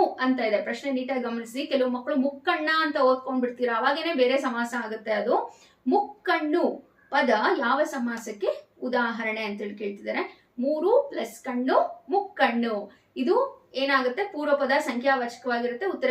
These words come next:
ಪದದೊಡನೆ ಸೇರಿ ಆಗ್ತಕ್ಕಂಥ ಸಮಾಸಕ್ಕೆ ದ್ವಿಗು ಸಮಾಸ ಅಂತ ಹೇಳಿ ಕರಿತೀವಿ.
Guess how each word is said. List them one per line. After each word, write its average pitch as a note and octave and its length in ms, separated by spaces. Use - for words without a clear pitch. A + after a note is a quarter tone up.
ಪದದೊಡನೆ A#3 480
ಸೇರಿ B3 300
ಆಗ್ತಕ್ಕಂಥ A#3 540
ಸಮಾಸಕ್ಕೆ A3+ 640
ದ್ವಿಗು B3+ 300
ಸಮಾಸ C4 520
ಅಂತ A#3 120
ಹೇಳಿ A3 160
ಕರಿತೀವಿ. A#3+ 440